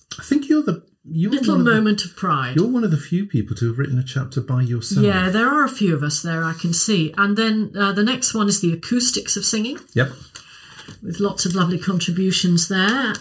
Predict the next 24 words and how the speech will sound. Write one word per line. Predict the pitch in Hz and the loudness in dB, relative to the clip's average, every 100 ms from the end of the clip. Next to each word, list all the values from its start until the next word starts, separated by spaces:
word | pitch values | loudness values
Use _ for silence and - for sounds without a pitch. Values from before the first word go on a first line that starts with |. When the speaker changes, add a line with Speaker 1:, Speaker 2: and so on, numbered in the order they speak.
| - | -8
Speaker 2:
Um, | 190 180 180 180 180 180 - - _ _ | 0 4 4 4 2 0 -4 -10 _ _
the | 196 | 0
psychology | - 190 180 - - 226 294 - 190 | 2 2 -2 -4 -6 -2 0 0 0
of | 156 151 | -2 -2
singing. | 185 165 175 247 - _ _ _ _ _ _ - - _ _ _ _ _ _ _ _ _ | -2 0 -2 -6 -12 _ _ _ _ _ _ -20 -20 _ _ _ _ _ _ _ _ _
And | 196 190 | 0 2
then | 202 202 | 2 2
the | 190 | 2
development | 190 220 233 214 214 | 2 0 -2 -2 -4
of | 185 | -2
singing | - 226 208 190 | -2 2 2 2
across | 175 - - 208 - | -4 -6 -6 -4 0
the | 180 | 0
lifespan. | 170 185 202 - - 226 247 277 - - - - - | 2 2 0 -4 -2 -4 -6 -12 -18 -20 -20 -18 -2
Singing | - 233 185 180 | 2 4 2 2
pedagogy, | 202 196 208 208 302 | 2 4 4 4 2
that | 294 208 180 | -2 -4 -4
was | 180 | -4
our | 180 | -2
second | 175 214 190 | -2 -2 -4
chapter, | - 185 151 175 | -4 -6 -4 -2
was | 165 | 0
in | 175 160 | 0 0
there. | 175 208 202 | 0 0 -2